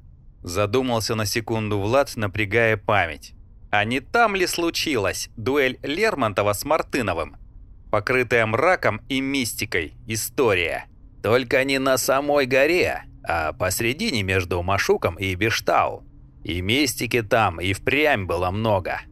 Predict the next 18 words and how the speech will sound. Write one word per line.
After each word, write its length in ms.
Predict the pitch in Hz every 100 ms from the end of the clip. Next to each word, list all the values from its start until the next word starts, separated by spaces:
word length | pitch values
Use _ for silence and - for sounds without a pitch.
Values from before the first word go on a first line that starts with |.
| - - -
согласился 800 | - 98 90 101 95 107 90 87
Григорий. 640 | 80 90 92 95 80 67 - - - - - - -
Известно 680 | - 80 82 90 113 104 120
три 220 | 104 170
основных 560 | 180 98 98 92 90 82
детали. 600 | 85 95 127 107 78 - - - - - - -
На 200 | - 76
балу 380 | 80 87 113 165
Лермонтов 600 | 113 147 143 107 95 82
неудачно 600 | 98 104 110 139 131 127
сострил, 640 | 120 139 - 170 160 85 - - -
чем 240 | - 87 85
навлёк 480 | 82 85 98 -
на 80 | 82
себя 380 | 76 82 95 123
гнев 360 | 95 92 113 -
старого 460 | - 104 107 117
друга. 440 | 123 165 123 -